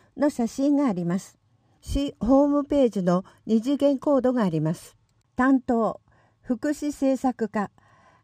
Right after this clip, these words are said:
アイプラザ三階。電話、零五三八三七の四八三一。ファックス、零五三八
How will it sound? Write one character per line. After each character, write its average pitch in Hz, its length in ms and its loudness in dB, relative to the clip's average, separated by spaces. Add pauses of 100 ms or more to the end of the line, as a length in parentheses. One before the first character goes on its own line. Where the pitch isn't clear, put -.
ア 254 140 2
イ 311 80 0
プ 311 120 0
ラ 302 140 6
ザ 220 160 4
三 202 320 4
階。 185 240 0 (720)
電 247 240 8
話、 220 240 2 (500)
零 277 220 4
五 247 240 6
三 226 260 4
八 170 400 -6 (340)
三 269 360 4
七 233 260 4
の 214 240 2 (300)
四 294 260 8
八 285 240 0
三 202 320 2
一。 165 320 -6 (600)
フ - 100 -2
ァ 269 60 6
ッ - 20 -6 (100)
ク 220 120 -6
ス、 - 280 -6 (300)
零 277 200 4
五 233 240 6
三 226 300 2
八 180 340 -4